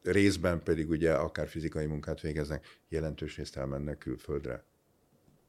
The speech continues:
Mint hogy az én fiam is. Ugye ő építész.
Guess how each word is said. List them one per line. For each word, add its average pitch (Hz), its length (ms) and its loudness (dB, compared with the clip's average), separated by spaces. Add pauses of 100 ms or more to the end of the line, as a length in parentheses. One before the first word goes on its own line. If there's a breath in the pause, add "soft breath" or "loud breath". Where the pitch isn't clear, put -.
Mint 82 180 -2
hogy 80 100 -2
az 78 140 0
én 73 160 -2
fiam 67 320 -6
is. - 200 -8 (280 loud breath)
Ugye 80 360 2 (180)
ő 85 120 2
építész. - 640 -2